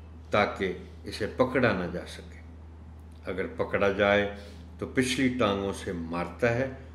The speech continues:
और दांतों से भी काटता है। मादा खरगोश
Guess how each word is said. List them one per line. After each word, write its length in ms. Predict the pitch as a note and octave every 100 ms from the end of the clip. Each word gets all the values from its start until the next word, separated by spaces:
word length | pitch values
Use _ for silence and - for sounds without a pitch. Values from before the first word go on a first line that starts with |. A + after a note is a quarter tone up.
| - -
और 220 | F#2 F2+ F2 - - - F2+ F#2
दांतों 360 | G2+ F#2 G2
से 180 | - G#2 E2+
भी 200 | F2 A2 F2 - - - -
काटता 380 | F2+ - - -
है। 120 | - - - - - - - - - - - - - - - - G2
मादा 380 | G#2 A2 B2 C3+
खरगोश 680 | - C3+ B2+ C#3 C#3 -